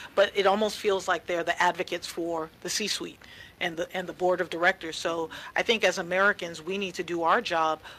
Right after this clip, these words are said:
look at the companies. If we're gonna do business with a company, just like from a political standpoint,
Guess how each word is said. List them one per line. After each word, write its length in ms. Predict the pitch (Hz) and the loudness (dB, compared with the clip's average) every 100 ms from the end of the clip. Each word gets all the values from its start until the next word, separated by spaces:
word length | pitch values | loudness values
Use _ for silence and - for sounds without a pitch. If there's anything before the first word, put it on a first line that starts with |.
| - | -12
look 320 | 175 214 233 | 2 2 6
at 160 | 220 208 | 4 2
the 60 | |
companies. 540 | - 185 190 165 156 151 | -2 -4 -6 -8 -8 -8
If 100 | 165 | 0
we're 140 | 180 | 4
gonna 180 | 208 190 | 4 2
do 160 | 180 | -2
business 420 | 185 180 175 190 - | -2 0 0 -4 -4
with 140 | 170 | -4
a 60 | - | -2
company, 400 | 190 180 175 170 | -2 -2 -6 -4
just 260 | 180 - | -4 2
like 260 | 190 180 - - - | 4 4 0 -14 -4
from 180 | 190 | -4
a 40 | 170 | -4
political 460 | - 180 190 190 | -2 -2 0 0
standpoint, 720 | 175 - 185 190 - 175 170 | -2 2 2 0 -4 -6 -6